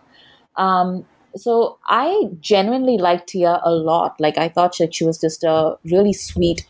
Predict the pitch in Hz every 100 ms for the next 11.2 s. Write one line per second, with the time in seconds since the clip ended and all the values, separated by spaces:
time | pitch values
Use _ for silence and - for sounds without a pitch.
0 | - 147 - 139 143 131 160 151 143 156
1 | 151 156 - - - - 160 151 - -
2 | - - - 156 147 - 226 214 180 -
3 | - 214 208 294 311 302 - - 175 190
4 | 226 - - - 185 185 196 - 208 208
5 | 202 196 185 - - - - - 170 170
6 | 170 170 170 - - 180 180 - 196 190
7 | 190 190 175 - - - 175 165 160 160
8 | - - - 165 170 165 185 180 185 180
9 | 180 180 175 151 156 151 - 87 80 69
10 | 156 185 - - _ - 165 160 170 -
11 | 190